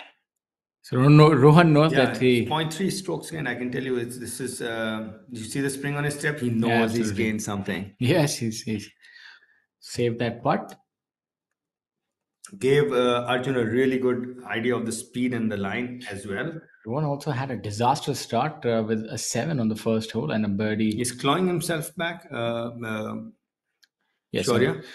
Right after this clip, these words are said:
Speaker 1: and hole number six, he had a birdie. So I think all in all, he's, uh, doing really well.
Speaker 2: Yeah, his, his, his year has not been that great so far. So maybe this will, you know, build a little bit of momentum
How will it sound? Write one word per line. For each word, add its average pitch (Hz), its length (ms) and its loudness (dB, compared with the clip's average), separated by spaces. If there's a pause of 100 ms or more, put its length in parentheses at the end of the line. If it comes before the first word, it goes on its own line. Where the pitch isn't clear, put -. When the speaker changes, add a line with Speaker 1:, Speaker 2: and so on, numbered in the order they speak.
(200)
Speaker 1:
and 107 120 -2
hole 117 120 2
number 113 220 2
six, - 300 -2
he 120 80 2
had 113 100 4
a 113 40 0
birdie. 147 300 0
So 123 220 0
I - 500 -12
think 110 140 -2
all 98 160 0
in 98 100 0
all, 98 140 -2
he's, 98 360 -6
uh, 104 180 -6
doing 101 260 -2
really 95 260 0
well. 95 220 -2 (600)
Speaker 2:
Yeah, 127 140 -2
his, 113 360 -4
his, 113 360 -4
his 113 380 -6
year 127 260 2
has 127 160 0
not 120 240 -2
been 117 180 -2
that 110 180 -2
great 110 260 -4
so 98 140 -6
far. 101 240 -6
So 101 420 -6 (100)
maybe 110 480 -4 (540)
this 123 180 0
will, 117 220 6
you 110 340 -6
know, 107 140 -4
build 110 260 2
a 107 60 2
little 107 220 -2
bit 107 100 -4
of 104 140 -4
momentum 101 560 -4